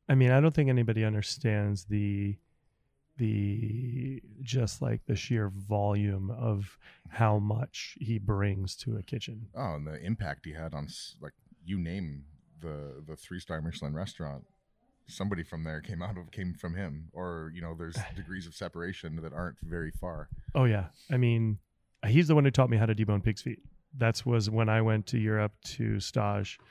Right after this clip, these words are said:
Speaker 1: and I
Speaker 2: Yeah.
Speaker 1: couldn't get into Harvey's. Marco slammed the door in my face, and I went and worked for him.
Speaker 2: Crazy.
Speaker 1: And he's just, like, he's a gentleman, yet at the same time, he's as old school as it gets.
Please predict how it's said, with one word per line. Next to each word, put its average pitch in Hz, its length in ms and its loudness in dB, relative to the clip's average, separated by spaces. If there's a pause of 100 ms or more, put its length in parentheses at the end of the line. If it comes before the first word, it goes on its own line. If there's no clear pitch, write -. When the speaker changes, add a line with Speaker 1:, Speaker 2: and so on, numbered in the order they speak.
(340)
Speaker 1:
and 117 160 2
I 107 60 4
Speaker 2:
Yeah. - 80 0
Speaker 1:
couldn't 120 380 2
get 113 160 0
into 110 300 2
Harvey's. 104 640 0 (600)
Marco 113 280 4
slammed 107 320 2
the 101 60 0
door 101 160 0
in 101 80 0
my 101 80 0
face, 98 380 -6
and 104 80 -4
I 101 80 -2
went 101 180 -4
and 110 100 -4
worked 98 200 -10
for 101 100 -4
him. 98 220 -6 (640)
Speaker 2:
Crazy. 76 300 -6 (480)
Speaker 1:
And 113 120 4
he's 123 180 6
just, - 220 -4
like, 131 160 -2
he's 117 280 -2
a 120 60 0
gentleman, 110 840 0
yet 107 300 -2
at 131 120 -6
the 104 80 -4
same 110 280 0
time, 104 380 0 (420)
he's 107 280 -4
as 95 180 -4
old 104 340 0
school 123 300 -2
as 110 100 0
it 117 80 -4
gets. 120 540 -6